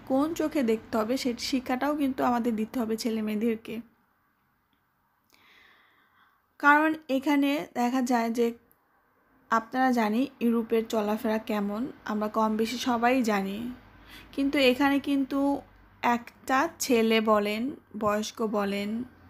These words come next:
কেউ কিন্তু কারো দিকে এমনভাবে তাকাচ্ছে না। তাহলে কিন্তু তারা এরকম কাপড় চোপড় পরে চলাফেরা করতে পারতো না। ওদের স্টাইল আপনারা জানেন কম বেশি। তাহলে,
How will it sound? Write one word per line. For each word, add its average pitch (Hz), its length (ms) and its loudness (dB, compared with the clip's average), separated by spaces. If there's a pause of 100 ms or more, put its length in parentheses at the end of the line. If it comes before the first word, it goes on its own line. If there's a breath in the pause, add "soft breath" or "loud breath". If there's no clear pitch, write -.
(520)
কেউ 285 200 4
কিন্তু 302 380 -2
কারো 254 280 2
দিকে 254 240 2
এমনভাবে 226 460 2
তাকাচ্ছে 240 640 -2
না। 196 220 -6 (400 loud breath)
তাহলে 277 260 4
কিন্তু 285 360 -2
তারা 254 240 4
এরকম 240 500 2
কাপড় 233 360 -4
চোপড় 254 340 -6
পরে 277 160 -4
চলাফেরা 240 480 -2
করতে 269 300 -4
পারতো 247 420 -4
না। 196 220 -6 (1600 soft breath)
ওদের 262 340 2
স্টাইল 262 560 -2
আপনারা 220 360 -2
জানেন 208 500 -2
কম 202 280 -4
বেশি। 208 380 -4 (1900)
তাহলে, 285 440 2